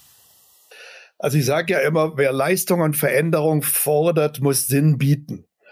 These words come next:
Also das heißt, die Sinnfrage ist eine ganz entscheidende Frage. Das heißt, gelingt es mir, und Führen ist ja auch zu achtzig Prozent Kommunikation, gelingt es mir, meine Leute zu überzeugen, warum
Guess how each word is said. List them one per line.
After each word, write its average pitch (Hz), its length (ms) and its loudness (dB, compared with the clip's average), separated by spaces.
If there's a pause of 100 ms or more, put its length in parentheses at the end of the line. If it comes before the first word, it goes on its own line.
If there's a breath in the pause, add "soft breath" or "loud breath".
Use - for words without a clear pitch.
(200 soft breath)
Also 127 200 -2
das 147 180 -2
heißt, 165 240 -2
die 139 140 2
Sinnfrage 160 800 0
ist - 180 -2
eine 123 60 0
ganz 143 400 -2
entscheidende 139 500 -2
Frage. 143 480 0 (320 loud breath)
Das 127 160 -2
heißt, 160 240 -2 (280)
gelingt 226 400 0
es - 180 0
mir, 185 400 2
und 139 140 -2
Führen 165 300 2
ist 131 160 -2
ja 143 140 0
auch 151 280 -2
zu 143 140 -2
achtzig 131 280 -4
Prozent 135 400 -4
Kommunikation, 147 840 -2 (540 loud breath)
gelingt 175 500 0
es 185 220 -2
mir, 160 440 0 (240)
meine 143 340 0
Leute 135 480 0
zu 143 200 -2
überzeugen, 131 920 0 (260 loud breath)
warum 135 640 -2